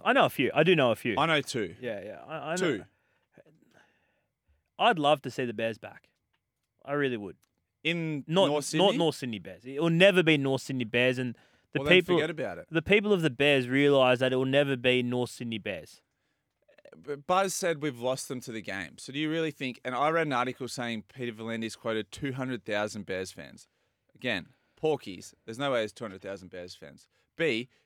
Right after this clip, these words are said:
Speaker 2: if they love the game, they'd pick another team. I don't think
Speaker 1: No.
Speaker 2: we've lost them to the
Speaker 1: No, I
Speaker 2: sport.
Speaker 1: think there'd be an element of fans that we did lose. It was like when South Sydney were booted out of the competition, you do lose because people don't have a passion for another club. Some people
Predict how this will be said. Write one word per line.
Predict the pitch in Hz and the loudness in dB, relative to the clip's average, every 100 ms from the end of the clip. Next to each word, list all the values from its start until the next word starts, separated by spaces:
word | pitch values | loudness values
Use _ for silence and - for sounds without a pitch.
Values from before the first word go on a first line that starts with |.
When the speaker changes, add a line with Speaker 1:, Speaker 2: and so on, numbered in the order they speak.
| _ | _
Speaker 2:
if | 135 | -8
they | 147 | -4
love | 165 170 | -4 -4
the | 147 | -4
game, | 120 117 95 101 - _ _ - | -2 -2 -4 -8 -14 _ _ -10
they'd | 127 113 | -10 -8
pick | 127 127 | -14 -12
another | 123 113 | -12 -12
team. | 92 95 104 - _ _ _ _ _ _ | -14 -16 -16 -18 _ _ _ _ _ _
I | - | -12
don't | 175 | -8
think | |
Speaker 1:
No. | 180 | -6
Speaker 2:
we've | 143 95 | -6 -6
lost | 104 123 - | -4 -4 -6
them | 123 110 | -12 -12
to | 113 | -8
the | 214 | 0
Speaker 1:
No, | |
I | 226 | 2
Speaker 2:
sport. | 202 226 | 4 2
Speaker 1:
think | 254 233 | 2 0
there'd | 214 | 0
be | 180 | 2
an | 170 | 2
element | 151 156 151 | 4 2 0
of | 135 | -4
fans | - 131 123 | -2 -2 -2
that | 113 | -4
we | 117 | -4
did | 113 | -8
lose. | 101 101 87 - | -8 -10 -12 -12
It | - | -2
was | 160 | 2
like | 165 175 | 4 4
when | 160 | 2
South | 135 160 135 | 2 2 2
Sydney | - 143 | 0 -2
were | 131 | -2
booted | 117 123 123 | 0 0 2
out | 120 | 0
of | |
the | 113 | -2
competition, | - 123 117 127 110 85 - _ _ _ - | -8 -10 -10 -10 -10 -12 -16 _ _ _ -2
you | 160 | 2
do | 156 214 | 4 4
lose | 175 165 160 143 131 | 6 6 6 4 0
because | - 196 214 | -4 -4 -4
people | - 220 226 254 233 - - | -2 -2 -2 0 -2 -2 2
don't | 190 165 | 2 4
have | 170 | 2
a | 147 | 2
passion | - 131 139 143 | -2 -4 -2 -8
for | 123 131 | -6 -6
another | 127 117 | -6 -8
club. | - 135 135 - _ _ _ | -8 -2 -2 -2 _ _ _
Some | _ 196 220 | _ 0 2
people | 226 214 240 185 | 2 0 -4 -6